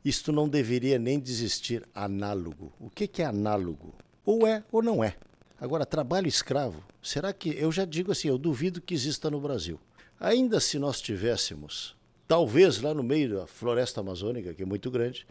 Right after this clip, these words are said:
em que se levasse alguém lá pro meio da floresta amazônica e essa pessoa fica incomunicável com o mundo,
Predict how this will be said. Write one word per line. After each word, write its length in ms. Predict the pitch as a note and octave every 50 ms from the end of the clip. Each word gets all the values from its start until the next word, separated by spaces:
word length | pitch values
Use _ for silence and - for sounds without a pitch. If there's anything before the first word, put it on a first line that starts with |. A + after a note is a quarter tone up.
| - - - - - -
em 120 | - C#3+ C#3
que 100 | - -
se 100 | - D#3+
levasse 480 | D#3 D3+ B2+ G#2 B2 E3 D#3+ - -
alguém 300 | B2+ A2 F#2+ G#2+ C#3 D3
lá 160 | B2+ C3 E3+ C#3
pro 180 | - - D3
meio 200 | A#2 A#2 D3 D3+
da 120 | C3+ C3+ A2
floresta 360 | - A2 A2+ B2 A2 - A#2+
amazônica 420 | A2 G#2+ G2+ F2+ A2 B2+ B2+ A#2
e 40 | A2+
essa 140 | G2+ - G#2+
pessoa 320 | G2 G2+ F#2 - - B2
fica 280 | G#2 - B2+ B2 - A#2+
incomunicável 880 | A#2 A2 - A#2+ A#2 A2+ A#2 A#2+ A#2 G2+ E2+ - A2 A#2 A2 G#2 G2
com 140 | F2 - G#2
o 20 | F#2+
mundo, 340 | F#2+ G#2 B2+ C3+ C#3 -